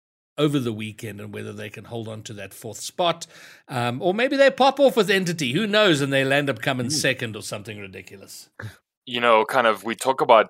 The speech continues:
Speaker 3: you know, traditional sports and how a bench warmer can come back and be impactful, right? That impact off the bench.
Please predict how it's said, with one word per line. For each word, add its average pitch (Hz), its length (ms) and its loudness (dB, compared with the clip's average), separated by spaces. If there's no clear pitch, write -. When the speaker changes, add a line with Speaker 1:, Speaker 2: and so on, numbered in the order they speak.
Speaker 3:
you 113 80 -8
know, 104 140 -4
traditional 110 480 -4
sports - 420 0
and 110 120 -6
how 98 160 6
a 98 80 2
bench 110 380 -2
warmer 104 240 0
can 98 180 -8
come 101 280 0
back 95 220 2
and 104 140 -10
be 101 260 -6
impactful, 98 600 -4
right? 69 180 -4
That 87 140 -8
impact 98 440 -8
off - 220 -10
the 95 80 -12
bench. - 380 -8